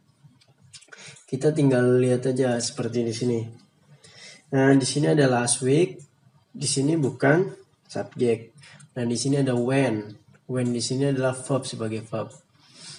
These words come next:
Nah, ini sisanya ini adalah sebagai kata keterangan.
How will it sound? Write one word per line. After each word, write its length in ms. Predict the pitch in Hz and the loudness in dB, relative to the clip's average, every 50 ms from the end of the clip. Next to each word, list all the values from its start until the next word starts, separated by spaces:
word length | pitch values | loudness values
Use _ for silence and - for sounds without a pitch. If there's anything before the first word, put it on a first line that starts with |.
| - - | -20 -14
Nah, 160 | - 120 120 117 | -8 -6 -4 -2
ini 240 | 123 127 131 135 | 0 0 0 0
sisanya 560 | 131 - 131 127 120 - - 117 117 120 120 117 | -2 -2 -4 -4 -4 -4 -4 -4 -4 -4 -4 -4
ini 400 | 117 120 123 131 139 143 147 143 | -4 -4 -2 0 2 2 2 2
adalah 400 | 131 120 113 113 120 123 131 135 | 0 0 -2 -2 -2 -2 -4 -4
sebagai 320 | - - 117 113 113 117 | -6 -6 -6 -6 -6 -6
kata 320 | 113 113 113 113 - 117 | -6 -8 -8 -8 -8 -10
keterangan. 640 | 113 - 113 107 - 120 117 113 117 113 110 113 - | -10 -10 -14 -14 -12 -12 -10 -10 -10 -12 -14 -16 -18